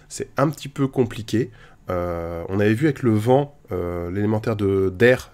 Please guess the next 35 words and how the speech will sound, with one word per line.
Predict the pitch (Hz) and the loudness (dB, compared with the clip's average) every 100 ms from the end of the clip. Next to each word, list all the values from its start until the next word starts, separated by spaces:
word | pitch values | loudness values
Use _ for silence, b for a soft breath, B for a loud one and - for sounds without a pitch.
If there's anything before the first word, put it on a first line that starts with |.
| 92 | -8
euh, | 87 85 85 | -8 -6 -6
la | 90 95 | -2 -4
première | - 104 104 | -2 -2 -2
fois, | - 113 113 B B B - | -2 -2 -2 B B B 0
que, | 135 139 - - - - - | 2 2 -2 -14 -20 -18 -4
bah, | 117 | -2
il | 127 | -2
fallait | - 143 | 0 2
des | 143 | 2
fois | 127 147 135 | 0 2 0
jouer | 110 127 143 | 2 4 4
un | 131 | 2
petit | - 117 | -2 -4
peu | 139 | -2
comme | 139 113 | 0 0
ça | 117 135 | 0 0
sur, | - - 123 147 B B B - | -2 -2 -2 -2 B B B -4
euh, | 92 95 95 92 | 2 2 2 0
sur | - 104 | 0 0
la | 101 | 0
sculpture | - - 127 - 160 156 | -2 -2 -2 -2 -2 0
pour | 143 131 - | -2 -2 -4
créer | - 139 139 139 139 - | -2 4 6 6 0 -8
des | 110 101 120 | -4 4 4
zones | 120 131 123 95 - | 6 6 6 2 -4
de, | 98 95 120 | -8 0 4
euh, | 123 95 90 87 | 4 4 0 -2
de | 90 | -2
contraste, | 110 110 - 135 151 - B B B - | -2 -2 0 0 -2 -6 B B B -10
euh, | 87 - | -6 -6
afin | - 127 | -2 -2
d'avoir | 131 98 90 120 110 - | 0 -2 0 0 -2 -6
une | 95 | -8
pièce | - 127 - - | -2 -2 -2 -4
lisible. | 95 110 127 120 151 101 | -2 -2 -2 -2 0 0